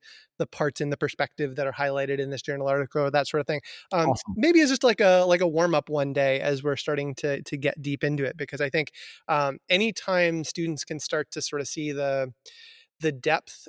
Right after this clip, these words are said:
Speaker 1: and breadth of science communication, um, from something that the science perspective article is certainly higher level than you would see in a New York Times or,
Speaker 2: Sure.
Speaker 1: or, or p-, comment piece, uh, but is usually something that most of my A P biology students can read,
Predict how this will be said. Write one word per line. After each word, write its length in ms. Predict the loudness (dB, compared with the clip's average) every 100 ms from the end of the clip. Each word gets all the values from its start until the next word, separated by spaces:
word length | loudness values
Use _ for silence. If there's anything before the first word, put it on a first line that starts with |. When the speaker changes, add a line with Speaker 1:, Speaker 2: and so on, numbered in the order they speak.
| -6
Speaker 1:
and 220 | -6 -4
breadth 320 | -2 -2 -4 -14
of 100 | -8
science 300 | -4 -4 -6
communication, 640 | -10 -12 -6 -6 -6 -10 -12 _ -20 -20 -6
um, 280 | -4 -4 -6 _ _
from 640 | -6 -2 -2 -4 -8 -16 _ _ _
something 440 | -6 -4 -2 -2 -2
that 240 | -2 -4 _
the 120 | -10 -2
science 300 | 0 0 -2
perspective 400 | -2 -2 0 -2
article 320 | -2 -6 -8
is 180 | -8 -6
certainly 460 | 0 0 0 -4
higher 420 | -6 0 2 2 0
level 360 | 0 0 -2
than 180 | -4 -6
you 100 | -6
would 160 | -6 -8
see 140 | -8
in 80 | -8
a 60 |
New 80 | -6
York 200 | -8 -10
Times 400 | -8 -6 -6 -8
or, 280 | -8 -8 -10 -14 -20 -14
Speaker 2:
Sure. 300 | -2 0 0 -2
Speaker 1:
or, 200 | -2 -2
or 60 | -8
p-, 60 | -12
comment 440 | -6 -4 -6 -8 -6
piece, 280 | -2 -2 -6 -18 -6 -4
uh, 100 | 0
but 160 | 0 0
is 160 | 0
usually 260 | 2 4 2
something 300 | 2 0 -2
that 100 | -2
most 260 | -2 -4 -4
of 60 |
my 100 | -4
A 120 | -4 -6
P 140 | -6
biology 420 | -4 -2 -6 -10
students 320 | -10 -10 -10
can 220 | -14 -12 -8
read, 240 | -6